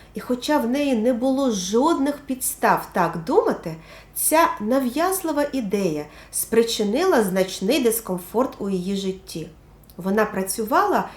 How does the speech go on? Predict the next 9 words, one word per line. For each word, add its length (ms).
в 20
постійній 760
напрузі, 640
постійно 760
аналізуючи 880
кожен 380
свій 300
крок, 520
боячись 680